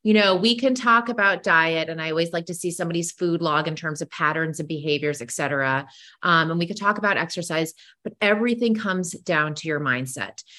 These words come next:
So what I see a lot of time are women self-sabotaging because they're exhausted, because they're stressed, 'cause they're frazzled,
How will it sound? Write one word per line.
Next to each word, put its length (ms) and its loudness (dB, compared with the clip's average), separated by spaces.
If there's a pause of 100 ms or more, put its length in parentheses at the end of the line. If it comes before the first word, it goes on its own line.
(120)
So 180 4
what 260 4
I 260 4
see 180 -2
a 80 0
lot 200 -2
of 60 -6
time 380 0
are 240 0
women 400 -2
self-sabotaging 960 -2
because 280 -4
they're 180 4
exhausted, 580 0
because 240 -4
they're 100 -4
stressed, 580 -2
'cause 140 -6
they're 180 -4
frazzled, 600 0